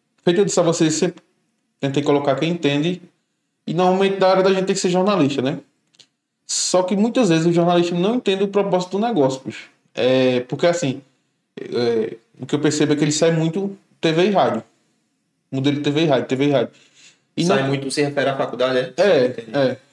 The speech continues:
Speaker 1: Sai muito com aquela mentalidade de fazer coisa pra T V e rádio e, e tem muita dificuldade em mudar isso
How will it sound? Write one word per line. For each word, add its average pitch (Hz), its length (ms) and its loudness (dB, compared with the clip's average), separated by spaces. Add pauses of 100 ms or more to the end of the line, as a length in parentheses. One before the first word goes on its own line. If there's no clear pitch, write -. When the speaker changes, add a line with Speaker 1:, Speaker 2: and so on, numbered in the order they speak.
Speaker 1:
Sai - 180 0
muito 175 160 0
com 202 60 2
aquela 196 240 2
mentalidade 185 680 2 (120)
de 135 100 -6
fazer 143 260 0
coisa 143 180 0
pra 143 120 -2
T 147 120 0
V 147 120 0
e 165 80 2
rádio 135 360 2 (720)
e, 151 1000 2
e 120 60 -10 (640)
tem 147 120 0
muita 175 220 0
dificuldade 170 540 0
em 165 220 0
mudar 165 540 2
isso 139 400 0